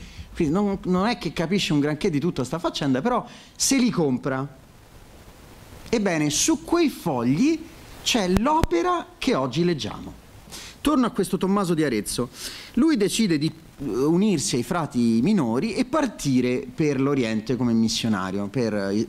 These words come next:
mm, così, evangelizzare il mondo islamico. A questo punto lascia questo manoscritto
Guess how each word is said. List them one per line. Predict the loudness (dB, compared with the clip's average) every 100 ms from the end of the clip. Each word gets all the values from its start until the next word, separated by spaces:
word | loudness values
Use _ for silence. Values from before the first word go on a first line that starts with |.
| -4
mm, | -6 -6 -8 -6
così, | -2 0 0 -2 -8 -10 -16 -14 -16 -2
evangelizzare | 0 0 0 0 0 -2 -2 -2 -2 -2
il | 0
mondo | 2 2
islamico. | 0 -2 -4 -6 -2
A | -2
questo | 0 0 2
punto | 2 2 0 -6 -12 -20 -2
lascia | 0 2 0 -2 -4 -4 -4
questo | 0 -2 0 0
manoscritto | 2 2 0 -4 -2 -2 -2 -4 -2 -2